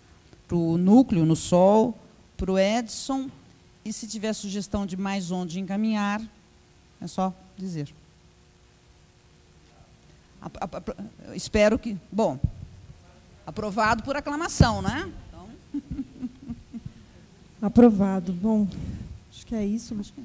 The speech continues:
Speaker 2: Júlio, você quer falar alguma coisa? Não? Então, a gente se despede aqui agradecendo muito, assim.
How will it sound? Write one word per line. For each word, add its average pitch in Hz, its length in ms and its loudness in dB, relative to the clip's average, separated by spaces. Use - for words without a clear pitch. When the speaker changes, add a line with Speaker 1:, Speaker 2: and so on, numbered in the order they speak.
Speaker 2:
Júlio, 214 260 -4
você - 100 -4
quer 196 160 -6
falar 185 260 -6
alguma 190 320 -6
coisa? 247 360 -8
Não? 226 360 -6
Então, 247 120 -8
a 247 40 -6
gente 247 180 -6
se 269 120 -12
despede 233 540 -6
aqui 240 260 -8
agradecendo 226 680 -4
muito, 240 500 0
assim. 196 500 -6